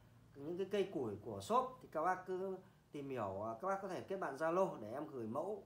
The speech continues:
và báo giá cho các bác. Đấy, hoặc các bác, đây là cái kênh mới của em, kênh Trường Hải P C mới là kênh mới của em. Các bác cứ,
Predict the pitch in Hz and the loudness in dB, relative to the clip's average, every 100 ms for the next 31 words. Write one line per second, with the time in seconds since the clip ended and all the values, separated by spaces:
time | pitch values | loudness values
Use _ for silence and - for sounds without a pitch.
0 | 110 117 127 123 120 135 151 156 202 190 | -12 -6 -4 0 0 0 0 0 -2 -6
1 | 170 185 226 - - 135 160 - - - | 0 4 4 0 -8 -4 -4 -6 -20 -8
2 | 131 - 170 208 208 175 185 165 170 202 | -6 -2 4 4 2 0 0 2 0 2
3 | 190 165 185 160 165 190 - - - - | 4 4 4 4 4 4 0 -16 -14 -4
4 | 170 165 147 131 117 151 180 170 170 170 | -4 -2 -2 -2 -4 -4 -2 0 0 -2
5 | 139 147 196 170 165 165 151 151 147 147 | -4 -2 -2 -2 -2 -2 -6 -8 -6 -2
6 | 156 175 165 165 - 147 175 196 190 196 | 0 4 2 2 -4 0 4 4 2 -2